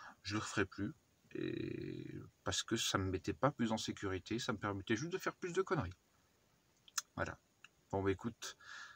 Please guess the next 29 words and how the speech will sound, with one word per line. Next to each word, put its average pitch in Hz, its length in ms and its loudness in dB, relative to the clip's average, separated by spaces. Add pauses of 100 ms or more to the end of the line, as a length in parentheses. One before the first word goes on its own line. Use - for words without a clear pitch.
(120)
j'espère 139 380 6
sur - 200 2
ce - 140 4
que 104 1000 8 (480)
ce - 200 4
petit, - 380 -2 (140)
euh, 117 720 8
vidéogramme 127 800 10
t'aura 98 220 2
fait 104 120 -2
plaisir. 98 560 2 (500)
Et 104 120 2
puis, 120 380 4
euh, 98 60 8
voilà, 92 220 6
encore 95 300 2
une 87 100 2
fois, 101 200 2
grand 95 180 -2
merci 80 440 -2
pour - 180 -8
les 85 80 -6
cinq 87 220 -4
cents - 280 -6
abonnés, 131 380 -10
ça - 160 -8
fait 85 140 -6
vraiment 87 280 -6
plaisir. 90 460 -4